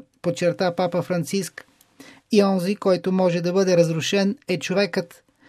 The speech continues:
Но човекът е Божия образ и подобие. Затова кризата е дълбока. Затова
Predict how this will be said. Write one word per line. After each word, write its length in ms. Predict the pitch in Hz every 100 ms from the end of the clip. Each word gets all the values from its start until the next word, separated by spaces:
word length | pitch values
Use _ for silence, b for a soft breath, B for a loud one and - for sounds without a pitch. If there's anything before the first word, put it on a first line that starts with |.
| B B B -
Но 80 | 233
човекът 600 | 240 220 - 226 - -
е 80 | 185
Божия 380 | 175 180 190 190
образ 360 | 190 208 - -
и 120 | 196
подобие. 600 | 196 196 214 196 190 175 - _ _ _
Затова 420 | 165 175 180 175 -
кризата 400 | - 196 175 180
е 80 | 175
дълбока. 580 | 170 175 196 175 190 170 _ _ B B B
Затова 500 | 180 190 202 208 208